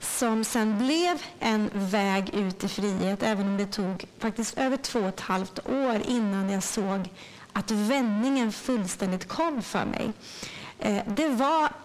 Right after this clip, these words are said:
några nyckel-, eh, några nycklar som jag fick med mig faktiskt.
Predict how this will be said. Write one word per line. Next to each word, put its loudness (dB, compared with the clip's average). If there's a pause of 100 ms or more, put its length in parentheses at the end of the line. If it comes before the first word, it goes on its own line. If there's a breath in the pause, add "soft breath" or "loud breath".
(280)
några 2
nyckel-, 0 (920 loud breath)
eh, 2
några 2
nycklar 0
som -2
jag 0
fick -6
med 0
mig -2
faktiskt. -6